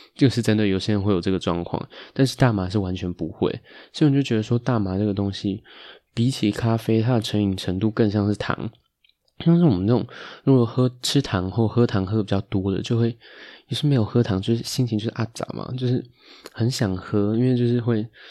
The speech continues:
有点闷闷的，可是说实在不喝也不会怎样，不会突然倒地口吐白沫或者手开始发抖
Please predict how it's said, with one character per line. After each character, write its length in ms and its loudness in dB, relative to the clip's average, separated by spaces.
有 100 4
点 100 4
闷 160 2
闷 280 0
的， 120 0
可 120 -6
是 200 2
说 160 0
实 60 0
在 80 4
不 180 0
喝 460 -2
也 100 -2
不 100 0
会 80 4
怎 120 -2
样， 120 0
不 120 -2
会 60 4
突 160 -2
然 160 2
倒 180 0
地 140 0
口 180 -2
吐 160 -2
白 200 -6
沫 180 0
或 100 0
者 60 0
手 160 -4
开 160 -8
始 60 -6
发 280 -6
抖 180 -6